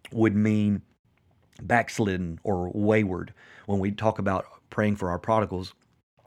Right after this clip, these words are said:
we usually assign it the context of they're away from God and they need God, but that's not what prodigal actually means. Prodigal, uh, actually means, um, extravagant waste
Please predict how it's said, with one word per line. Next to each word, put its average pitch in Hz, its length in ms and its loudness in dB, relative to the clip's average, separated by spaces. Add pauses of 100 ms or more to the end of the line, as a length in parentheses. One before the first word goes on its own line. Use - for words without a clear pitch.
(140)
we 104 120 0
usually 101 440 0 (260)
assign 107 340 2
it 101 60 -4
the 101 80 -8
context 98 540 -4
of 87 140 -8
they're 92 140 -2
away 95 180 -2
from 92 240 -8
God 98 360 -2 (220)
and 92 100 -6
they 87 80 -4
need 92 220 -6
God, 98 300 -2
but 87 80 -10
that's 123 180 -4
not - 120 -6
what 104 180 -2
prodigal 95 540 -4
actually 90 340 -6
means. 98 340 -4 (280)
Prodigal, 123 480 2 (260)
uh, 92 500 0
actually 110 360 2
means, 101 520 -2 (280)
um, 90 500 -4
extravagant 117 720 0
waste 98 580 -4